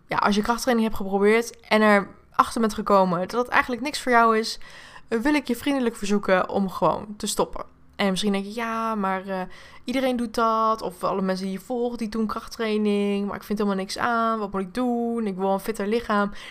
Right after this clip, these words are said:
Er zijn zoveel andere sporten die je kunt beoefenen naast krachttraining. Dus ga dan op zoek wat je echt leuk vindt en wat bij jou past. Want, ehm, weet je, een, een leefstijl en, eh, consequent sporten hou je alleen vol als je er echt lol aan beleeft. Weet je, als het echt een moedje wordt,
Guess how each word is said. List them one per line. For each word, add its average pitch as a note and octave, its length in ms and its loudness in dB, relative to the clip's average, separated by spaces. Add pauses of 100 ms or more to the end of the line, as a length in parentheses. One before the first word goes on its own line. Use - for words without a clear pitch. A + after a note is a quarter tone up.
Er G#3+ 140 4
zijn A3+ 160 8
zoveel B3+ 640 10
andere A#3 260 4
sporten A3+ 380 2
die G#3 100 2
je G3+ 80 2
kunt F#3+ 220 2
beoefenen A3 680 0
naast G#3 320 4
krachttraining. G#3 920 4
Dus G3 460 -4
ga - 220 4
dan G3+ 120 0
op G3 80 -2
zoek G3+ 260 0
wat G3 180 2
je F#3 80 -2
echt - 160 0
leuk F#3+ 220 4
vindt F3 160 0
en F3 60 2
wat E3+ 100 -2
bij E3+ 80 2
jou - 140 2
past. G#3+ 400 2 (500)
Want, A#3 540 4 (380)
ehm, G3 920 2 (600)
weet A3+ 220 2
je, A#3 320 4
een, A3 160 4
een G#3 80 4
leefstijl A3 680 6
en, G3 320 2
eh, F#3+ 240 2 (100)
consequent A3+ 460 2
sporten A3+ 340 0
hou G3 160 4
je G3 80 4
alleen G3 220 4
vol F#3 320 0
als F#3 140 -2
je F#3 60 -2
er F3+ 60 2
echt - 160 -4
lol F#3 160 6
aan F3 120 6
beleeft. F3 460 -2
Weet F#3 140 -4
je, F#3 80 2
als G3 100 2
het - 80 -4
echt G#3+ 200 0
een G3 80 2
moedje A3+ 340 4
wordt, G3 320 2